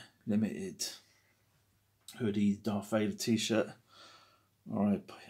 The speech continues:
R I P to Dave Prowse, that passed recently. And the tap out jeans. And then, uh, I need to get him some better trainers, but, uh, these ones were originally yellow. They come with the Ken Man set,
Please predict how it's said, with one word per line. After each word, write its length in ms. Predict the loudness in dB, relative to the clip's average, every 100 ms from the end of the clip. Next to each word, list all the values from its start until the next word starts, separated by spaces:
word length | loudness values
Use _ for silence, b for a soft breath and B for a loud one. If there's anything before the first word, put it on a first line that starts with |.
| _
R 220 | -2 -2
I 60 | -4
P 280 | -6 -4 -4
to 120 | -6
Dave 380 | -2 -2 -2 -4
Prowse, 360 | -2 -2 -2 -8
that 120 | -10
passed 320 | -4 -4 -2
recently. 560 | -2 -2 -2 -2 -2 -4 _ B B B B B B B B B _
And 260 | 2 2 2
the 60 |
tap 340 | -2 -2 -2 0
out 220 | 0 0
jeans. 800 | 2 4 6 4 2 0 -6 B B B B B _ _ _ _ _ _ _ _ _ -10
And 160 | -2 0
then, 240 | 2 2
uh, 220 | 2 -2 -4
I 40 |
need 80 | -6
to 60 | -4
get 80 |
him 60 | -4
some 180 | -4 0
better 180 | 0 -2
trainers, 480 | -2 0 0 -2
but, 240 | -6 -8 -6
uh, 160 | -8 -10 -16 _ _ _ B B B B B B B
these 220 | 2 4
ones 560 | 4 2 2 -2 -6 -12 _ 0
were 160 | 2
originally 360 | 2 0 -2 0
yellow. 340 | 2 2 0
They 140 | -4 -6
come 240 | 0 0
with 220 | 0 -2
the 340 | -2 -2 -4 -12 _ _ _ _
Ken 220 | -2 0
Man 240 | 2 0 -2
set, 280 | -4 -6